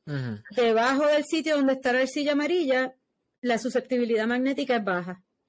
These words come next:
Speaker 2: Pero en la superficie, justo antes de donde están los materiales arqueológicos, cambia el color de la tierra, sube la susceptibilidad magnética y hay pedacitos de carbón. Y encima de eso es que está el material arqueológico.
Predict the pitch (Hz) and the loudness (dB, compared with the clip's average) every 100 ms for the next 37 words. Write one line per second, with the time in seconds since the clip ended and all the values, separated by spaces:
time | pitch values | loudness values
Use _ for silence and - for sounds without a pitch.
0 | _ - - - 262 254 247 233 233 254 | _ -20 -20 -2 2 4 4 0 0 0
1 | 233 233 339 330 285 254 277 277 - 294 | -2 0 0 0 0 0 0 -2 0 2
2 | 294 294 285 262 254 247 240 233 240 247 | 2 0 0 2 2 2 0 -2 -2 0
3 | 262 269 269 262 269 269 262 294 311 311 | 0 2 2 2 2 0 0 0 0 0
4 | 269 262 240 240 - _ _ _ _ _ | -2 -2 -2 -2 -8 _ _ _ _ _
5 | _ _ - 247 262 269 269 269 285 277 | _ _ -2 0 2 2 2 2 2 2
6 | 269 285 285 339 339 285 254 247 - - | 2 2 0 0 0 0 -2 -4 -8 -16
7 | - 320 302 269 254 247 240 226 233 226 | -6 0 2 2 0 -2 -4 -2 -2 0
8 | 226 214 247 269 302 302 262 254 247 247 | 2 0 2 2 0 -2 -4 -2 -2 -4
9 | _ _ - 240 226 247 247 262 240 233 | _ _ -2 2 4 2 2 0 0 0
10 | 240 220 233 226 208 190 190 180 - 247 | -4 -2 -2 -2 -4 -6 -10 -14 -4 0
11 | 233 233 320 302 294 277 262 254 226 233 | 0 0 0 2 2 2 2 0 0 -4
12 | - 233 233 226 226 208 202 202 214 185 | -2 -2 0 -2 -2 -2 -2 -4 -2 -2
13 | 190 202 208 | -4 -10 -18